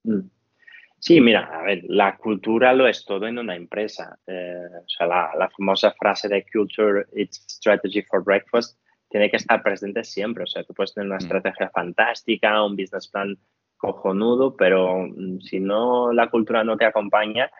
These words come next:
Speaker 1: todo eso va a caer por tierra, no va, no va a ser creíble, no te
Speaker 2: Es
Speaker 1: van a
Speaker 2: verdad.
Speaker 1: seguir, no te van a acompañar y eso no va a funcionar. Y esto, lamentablemente, bueno, lo vemos en todos los sectores, ¿eh? Seguramente, pero en el sector turístico lo he visto muchas veces.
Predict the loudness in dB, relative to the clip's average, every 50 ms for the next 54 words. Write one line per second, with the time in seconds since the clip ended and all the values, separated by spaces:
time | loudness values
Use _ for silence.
0 | _ _ _ _ _ _ _ _ 4 6 6 6 4 2 2 2 2 2 2 0
1 | 0 0 -4 -10 -14 -10 _ -2 -2 0 0 -2 -4 -4 -6 -10 -10 -10 -8 -2
2 | 0 0 2 0 0 -4 -4 -2 0 2 2 0 0 -2 -4 -4 -2 -2 -2 0
3 | 2 0 2 2 4 4 4 4 2 0 -6 -6 -6 -4 -2 0 0 0 0 0
4 | 0 -2 -2 -4 -2 -2 0 0 -2 -4 -6 -6 -4 -2 0 0 0 0 -2 -4
5 | -4 -6 -2 0 2 2 2 2 0 0 -2 0 2 2 2 2 0 -6 -10 -10
6 | -6 -2 2 2 2 0 -2 _ -20 -20 _ _ _ _ 4 6 6 6 4 0
7 | 0 0 2 2 2 2 2 2 0 -2 -2 -2 -2 -4 -4 -6 -6 -8 -8 -10
8 | -10 -8 -4 -2 -2 -2 -2 -2 -4 0 0 0 0 0 -2 -6 -10 -12 -12 -18
9 | -20 -12 -6 -6 -6 -4 -2 -2 0 0 0 -2 -4 -10 -18 -20 -12 -8 -6 -4
10 | -2 -2 -2 -2 -2 0 0 0 2 2 0 0 0 -2 -2 -2 2 4 6 6
11 | 4 4 0 -6 -8 -10 -6 -6 -6 -6 -2 0 0 2 2 0 -4 -6 -12 -16